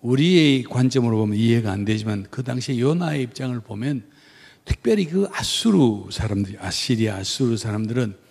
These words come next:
그 당시에 세계를 지배하던 제국이었습니다. 아수르가 명하면서 바로 그 자리에 똑같은 지역에 바벨론이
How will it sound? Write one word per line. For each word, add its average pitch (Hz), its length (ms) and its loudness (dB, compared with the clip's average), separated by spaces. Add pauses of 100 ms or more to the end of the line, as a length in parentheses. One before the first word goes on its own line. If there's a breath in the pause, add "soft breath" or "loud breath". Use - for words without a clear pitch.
(460 loud breath)
그 139 180 -2
당시에 120 760 -4 (280 soft breath)
세계를 156 680 2
지배하던 135 840 2
제국이었습니다. 107 1200 -2 (560 soft breath)
아수르가 143 640 2
명하면서 120 520 0
바로 131 200 -6
그 135 180 2
자리에 143 440 2
똑같은 277 600 0
지역에 143 600 0 (360 loud breath)
바벨론이 143 800 2